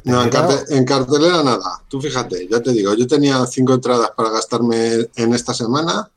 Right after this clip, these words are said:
Speaker 1: eh, y, y es que había muy poquitas alternativas. Te digo, en el cine de aquí del, del centro comercial de al lado,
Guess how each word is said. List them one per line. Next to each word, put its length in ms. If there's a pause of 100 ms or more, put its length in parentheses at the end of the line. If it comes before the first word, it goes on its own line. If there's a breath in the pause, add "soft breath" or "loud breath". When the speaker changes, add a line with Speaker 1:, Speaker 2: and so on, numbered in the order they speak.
(680 soft breath)
Speaker 1:
eh, 640 (140)
y, 640
y 300
es 160
que 80
había 160
muy 160
poquitas 400
alternativas. 840 (580 loud breath)
Te 120
digo, 260
en 60
el 120
cine 500
de 80
aquí 300
del, 960
del 160
centro 340
comercial 400
de 80
al 120
lado, 340